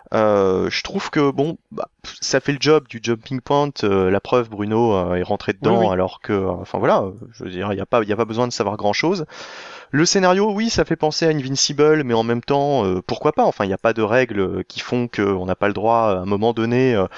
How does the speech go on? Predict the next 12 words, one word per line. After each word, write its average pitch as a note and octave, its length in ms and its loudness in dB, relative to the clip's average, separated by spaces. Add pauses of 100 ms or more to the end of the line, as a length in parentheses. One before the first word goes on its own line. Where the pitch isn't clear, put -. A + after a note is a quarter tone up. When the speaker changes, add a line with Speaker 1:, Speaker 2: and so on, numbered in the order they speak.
(360)
Speaker 1:
de A2+ 220 0
faire - 200 -2
penser A#2+ 400 0
à G#2 100 4
tel A#2 260 2
ou A2 80 -6
tel G#2+ 200 0
autre, A2 320 -2
euh, F#2 260 0
comics. A2 360 -2 (100)
Bon, F#2+ 120 -4
bon, F#2+ 120 -10